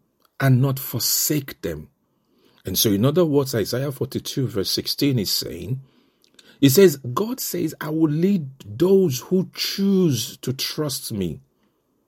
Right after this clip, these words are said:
through crooked ways, through uncertain ways, through the ways that have scared you or still scaring you,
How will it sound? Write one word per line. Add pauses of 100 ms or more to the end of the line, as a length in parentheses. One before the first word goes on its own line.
(520)
through
crooked
ways, (540)
through
uncertain
ways, (680)
through
the
ways
that
have
scared
you
or
still
scaring
you,